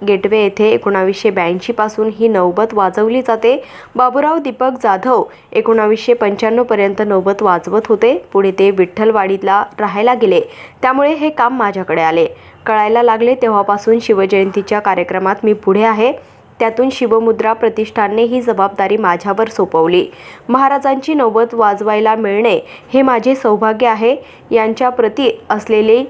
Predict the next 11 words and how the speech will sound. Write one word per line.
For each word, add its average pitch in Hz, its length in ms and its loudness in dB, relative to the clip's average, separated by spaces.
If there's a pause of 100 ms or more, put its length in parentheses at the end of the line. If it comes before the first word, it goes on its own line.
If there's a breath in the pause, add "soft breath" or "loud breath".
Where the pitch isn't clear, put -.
(140)
निष्ठा, 233 480 0
प्रेम, 208 480 -2
भक्ती 214 320 -4
आणि 202 280 -4
श्रद्धेतूनच 226 760 0
मला 214 260 0
हे 220 180 -2
काम 220 280 0
करण्याची 202 460 -2
प्रेरणा 196 440 0
मिळाली," 180 460 2